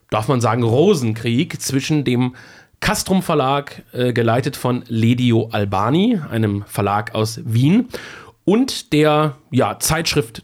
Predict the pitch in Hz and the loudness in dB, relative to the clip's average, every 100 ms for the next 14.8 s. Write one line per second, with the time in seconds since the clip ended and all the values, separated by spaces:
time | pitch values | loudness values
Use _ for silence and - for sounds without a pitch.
0 | - 143 123 127 247 - - - 131 131 | 0 2 4 4 2 0 -14 -6 -4 -4
1 | - 131 123 123 120 120 113 113 110 113 | -6 -4 0 0 -2 -2 -2 0 2 0
2 | - - 151 143 151 147 - - - - | -2 -2 2 4 4 2 -8 -20 -20 -20
3 | - 123 131 127 - _ - 123 120 - | -6 -2 0 -2 -10 _ -4 -2 -2 -4
4 | - - 120 113 127 - 117 120 117 117 | -4 -2 2 2 0 -2 0 0 2 -2
5 | - 117 113 - - 110 120 - 131 143 | -2 -2 -2 -4 -2 -2 -2 -2 2 2
6 | 123 120 123 135 135 117 120 113 117 110 | 2 2 0 0 0 -2 -2 -2 -2 -2
7 | 110 - 110 107 - - - - 107 - | -2 0 0 0 -6 -20 -10 -4 -4 -4
8 | - 113 110 110 - - 104 - - 110 | 0 0 2 -2 -2 -4 -2 -4 -6 -4
9 | 120 127 131 104 - - - - - - | -2 0 0 -2 -6 -10 -16 -14 -18 -4
10 | 131 143 143 131 - - _ _ _ _ | 0 2 2 0 -6 -20 _ _ _ _
11 | - - - 123 143 160 131 113 123 127 | -20 -10 -4 -2 2 2 2 0 0 4
12 | 147 - 151 139 131 - - 143 139 139 | 2 2 2 0 -2 -8 -2 2 4 4
13 | 131 131 127 127 127 117 107 147 - 151 | 2 0 0 2 2 2 2 -2 0 0
14 | 123 - 151 135 135 135 131 131 | 2 2 4 4 4 4 0 -2